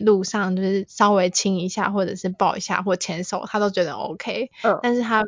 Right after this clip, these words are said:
Speaker 1: 没有办法。然后就在她讲这句话的时候，我们旁边刚好经过一对情侣，就女生就从后面追上男生，然后拍了一下他的肩膀，亲了一下他，然后我们四个人都觉得，“哇，好可爱哦。”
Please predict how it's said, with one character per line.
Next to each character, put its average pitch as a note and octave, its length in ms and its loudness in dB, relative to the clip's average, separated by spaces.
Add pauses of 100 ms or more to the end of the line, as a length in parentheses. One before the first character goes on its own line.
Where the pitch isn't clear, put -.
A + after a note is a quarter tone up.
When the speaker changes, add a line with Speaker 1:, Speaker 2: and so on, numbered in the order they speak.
(120)
Speaker 1:
没 G#3+ 100 2
有 G#3 80 8
办 A3 200 4
法。 G#3 160 -2 (180)
然 G#3 140 0
后 C4 180 4 (220)
就 C#4 100 2
在 C#4 80 6
她 C4+ 140 4
讲 G#3 200 0
这 G3 140 2
句 G#3+ 140 0
话 A3 200 0
的 F#3+ 60 0
时 F#3 100 -6
候， G3 200 2
我 F#3 80 -2
们 F3+ 120 -2
旁 F3+ 200 -2
边 F#3+ 160 0
刚 G3 140 0
好 F#3 120 -2
经 F#3 180 -4
过 F3+ 140 0
一 F3 60 -2
对 F#3+ 160 0
情 D#3+ 260 -6
侣， D#3+ 140 -6
就 F#3+ 320 -2 (240)
女 F#3 180 0
生 G3 280 -2
就 G#3+ 160 2
从 F#3 280 -6
后 G#3+ 160 2
面 G3 240 0
追 F#3 180 2
上 F3+ 220 -4
男 F3+ 220 -8
生， F3 240 -6
然 F3 100 -8
后 F#3 80 -4
拍 G3 220 -2
了 F3+ 80 0
一 - 20 -2
下 F#3+ 140 -2
他 F#3 100 0
的 F3 60 0
肩 F3+ 260 -8
膀， F3+ 220 -10
亲 F3 220 -4
了 D#3+ 120 -6
一 - 20 -16
下 - 200 -6
他， - 240 -8
然 F3+ 100 -2
后 F#3+ 80 2
我 F#3+ 60 0
们 F3+ 200 -6 (280)
四 A#3+ 240 0
个 F#3 100 2
人 E3 140 -2
都 G3 100 4
觉 G3 140 2
得 E3+ 160 2
，“哇， A3 240 4
好 G#3+ 160 0
可 - 260 -2
爱 F#3+ 360 4
哦。” - 240 -2